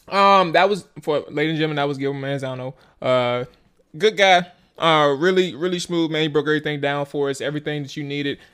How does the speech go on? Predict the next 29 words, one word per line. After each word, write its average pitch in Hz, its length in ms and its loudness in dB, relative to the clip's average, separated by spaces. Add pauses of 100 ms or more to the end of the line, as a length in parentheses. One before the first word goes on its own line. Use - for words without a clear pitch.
everything 160 220 -2
that 170 140 -4
you 165 40 -8
needed 160 200 -2
to 151 60 -6
know 151 120 0
about 135 220 -2
the 131 60 -10
Los 127 240 -6
Angeles 123 260 -10
Chargers 123 280 -6
heading 120 200 -10
to 127 100 -18
this 120 160 -12
game. 123 320 -12 (360)
Um, 131 540 0
and 143 320 -2 (160)
Dre, 175 320 -4
on 170 160 -10
our 208 140 -6
side, 190 380 -6 (520)
uh, 160 460 0 (600)
we're 220 200 -4
getting 240 140 -10
ready 208 180 -10
for 214 140 -4
a 196 40 -6
game 202 280 -4
too. 165 280 -4